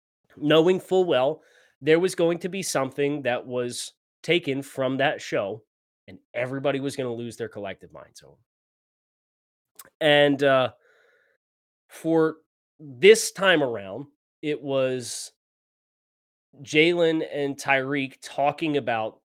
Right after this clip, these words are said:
Tua Tagovailoa, who he is. And naturally, anytime Tyreek is gonna talk about Tua Tagovailoa, it's gonna be the headline.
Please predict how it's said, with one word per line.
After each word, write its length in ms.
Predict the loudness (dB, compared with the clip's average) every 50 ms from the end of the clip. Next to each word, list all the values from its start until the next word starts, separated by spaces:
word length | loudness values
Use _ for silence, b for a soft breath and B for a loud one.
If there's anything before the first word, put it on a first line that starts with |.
| _ _
Tua 460 | -10 -6 -4 -4 -4 -4 -6 -8 -8 -10 _ _ _ _ _ _ _ _ _ _ _ _ _ _ _ -8
Tagovailoa, 680 | -6 -6 -4 -2 0 0 0 0 -2 -4 -6 -8 -10 -12 _ _ _ _ _ _ _ _ _ _ _ _ -12
who 140 | -10 -8 -6
he 240 | -4 -2 0 0
is. 420 | 0 0 0 -4 -6 -10 -14 -16 _ _ -12
And 120 | -6 0
naturally, 600 | 2 2 2 2 0 -4 -4 -2 -2 -2 -2 -4
anytime 540 | -4 -2 -2 -4 -2 0 0 2 2 0 -2
Tyreek 460 | -4 -4 -4 -2 -2 -2 -4 -6 -6
is 100 | -10 -8
gonna 180 | -6 -8 -8 -6
talk 260 | -4 -4 -4 -4 -4
about 200 | -4 -4 -6 -6
Tua 180 | -6 -10 -12 -8
Tagovailoa, 520 | -8 -8 -6 -6 -6 -4 -4 -4 -4 -4
it's 100 | -6 -8
gonna 160 | -10 -10 -10
be 80 | -10 -10
the 80 | -12
headline. 260 | -12 -14 -14 -16 -18